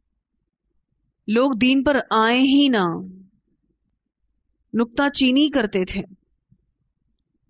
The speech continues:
और मुसलमानों को कंफ्यूज करते थे, मुसलमानों में इंतशार फैलाते थे, कन्फ्यूजन लाते थे। तो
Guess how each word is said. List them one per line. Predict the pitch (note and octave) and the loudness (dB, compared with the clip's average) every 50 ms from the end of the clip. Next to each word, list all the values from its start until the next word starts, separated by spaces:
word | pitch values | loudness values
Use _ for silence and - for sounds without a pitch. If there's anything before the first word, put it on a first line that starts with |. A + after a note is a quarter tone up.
| _ _ _ _ _ _ _ _ _ _ _ _ _ _ _ - | _ _ _ _ _ _ _ _ _ _ _ _ _ _ _ -6
और | - G#3 G#3 | -4 -2 0
मुसलमानों | G#3 G3+ - A3 G3 G3 G3 F#3+ G3 G#3 | 0 0 0 0 0 0 0 0 0 0
को | G#3 A#3 A3 | -2 -2 -2
कंफ्यूज | A3 G#3+ F#3 F#3+ F#3 - F#3+ G3 G3+ - - | -2 -2 -2 -2 -2 -2 -2 -2 0 -2 -2
करते | - - - - D#3+ | -4 -8 -8 -10 -12
थे, | - - | -10 -12
मुसलमानों | - - G#3+ - _ _ _ _ _ _ G#3 - G#3 F3+ F#3 F3+ F3 F#3 G3 G3 | -12 -14 -18 -20 _ _ _ _ _ _ -8 -6 -6 -4 -2 -2 0 0 0 -2
में | G#3 A#3 C4+ F#4+ G4 _ _ _ _ _ _ | 0 -2 -2 -2 -4 _ _ _ _ _ _
इंतशार | G3+ G#3 G3+ - F#3 F#3+ - A#3+ A3+ A#3+ C4 | -4 -4 -2 -2 -2 0 0 0 0 0 0
फैलाते | B3 - B3 F#3+ E3+ D#3+ D3+ - - D#3 | -2 -2 0 0 0 -2 -4 -6 -8 -10
थे, | - F#3 | -10 -10
कन्फ्यूजन | - - C4 C4+ C#4 - D4+ D#4 D4+ E4+ F4 F4 | -8 -4 -4 -2 2 2 4 4 4 4 4 4
लाते | D#4+ B3+ G#3 - F#3 E3+ | 2 2 0 -2 -4 -6
थे। | F3+ - - - F#3+ - - _ _ _ _ _ _ _ _ _ _ _ _ _ | -4 -6 -8 -10 -10 -14 -20 _ _ _ _ _ _ _ _ _ _ _ _ _
तो | - | -12